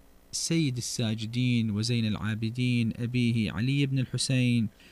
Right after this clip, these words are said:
وبين حجر أمه فاطمة بنت الإمام الحسن المجتبى عليه السلام،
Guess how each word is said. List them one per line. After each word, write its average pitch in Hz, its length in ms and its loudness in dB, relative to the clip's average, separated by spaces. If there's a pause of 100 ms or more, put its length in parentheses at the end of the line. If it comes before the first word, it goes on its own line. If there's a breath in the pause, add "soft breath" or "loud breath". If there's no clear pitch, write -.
(220 loud breath)
وبين 123 440 4
حجر 131 400 -2
أمه 127 520 2 (120)
فاطمة 131 720 -2 (340)
بنت 113 280 -4
الإمام 113 460 -2
الحسن 127 440 -2
المجتبى 117 800 -2 (540 loud breath)
عليه 110 240 2
السلام، 113 720 0